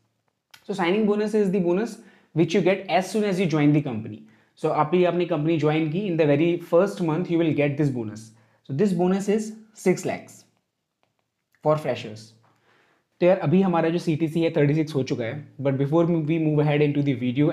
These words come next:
and see what is the performance bonus, stocks, benefits, there is an important message for all those who are seriously preparing for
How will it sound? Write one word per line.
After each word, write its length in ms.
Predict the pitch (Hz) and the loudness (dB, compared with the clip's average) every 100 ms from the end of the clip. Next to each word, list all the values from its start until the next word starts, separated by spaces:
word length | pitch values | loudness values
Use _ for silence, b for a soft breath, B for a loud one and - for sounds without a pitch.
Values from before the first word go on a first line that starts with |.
| 147 | 0
and 120 | 135 135 | -2 -2
see 180 | 170 143 | 0 2
what 160 | 131 127 | 2 2
is 20 | |
the 40 | 139 | -2
performance 340 | 131 139 135 127 | -4 -4 -4 -4
bonus, 240 | 131 135 | -6 -2
stocks, 320 | 139 127 - 123 | -2 -2 -2 -6
benefits, 500 | 120 117 143 165 - - b b b b b | -4 -4 -4 -4 -12 -20 b b b b b
there 160 | 123 170 | 0 2
is 100 | 165 | 2
an 20 | 170 | 0
important 340 | 156 147 147 160 | 0 -2 -2 -2
message 240 | 143 151 151 | -4 -6 -6
for 100 | 147 | -6
all 280 | 147 156 165 | 0 2 2
those 160 | 151 151 | 2 0
who 100 | 147 | 0
are 120 | 143 135 | -2 -4
seriously 420 | - 156 156 156 | -2 0 2 0
preparing 480 | 156 143 139 135 143 147 | 0 0 -2 -2 -2 -2
for 280 | 135 131 | -2 -2